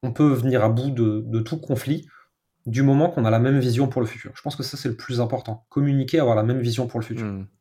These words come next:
Speaker 2: totalement. Totalement, je vois. Et, euh, en cas de conflit, comment toi, tu l'as géré et comment tu, tu,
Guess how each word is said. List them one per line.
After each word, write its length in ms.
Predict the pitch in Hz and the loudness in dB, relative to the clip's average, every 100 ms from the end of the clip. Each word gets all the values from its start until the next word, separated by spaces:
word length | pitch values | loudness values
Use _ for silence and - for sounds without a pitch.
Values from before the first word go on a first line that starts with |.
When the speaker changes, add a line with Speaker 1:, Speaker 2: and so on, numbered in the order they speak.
| - | -14
Speaker 2:
totalement. 460 | - 107 104 95 - - - - _ | -6 -4 -4 -8 -14 -20 -20 -20 _
Totalement, 380 | - 113 117 113 | -12 -6 -6 -6
je 120 | 104 | -10
vois. 320 | 104 107 127 - - _ _ - | -8 -6 -6 -8 -20 _ _ -4
Et, 160 | 135 120 | 0 2
euh, 460 | 117 113 110 104 - _ _ _ _ - | 2 0 -4 -12 -16 _ _ _ _ -4
en 100 | 135 | 2
cas 120 | 156 | 2
de 60 | 139 | 2
conflit, 340 | 143 135 180 | -2 -4 -4
comment 220 | 185 139 | -2 -2
toi, 120 | 131 143 | 0 -4
tu 140 | - | -2
l'as 140 | 131 | -2
géré 340 | 117 127 139 151 | -2 -2 -2 -2
et 60 | |
comment 240 | 123 117 120 | -2 -6 -6
tu, 240 | - 120 | -6 -8
tu, 680 | 107 113 110 104 98 95 - | -6 -8 -6 -8 -10 -14 -20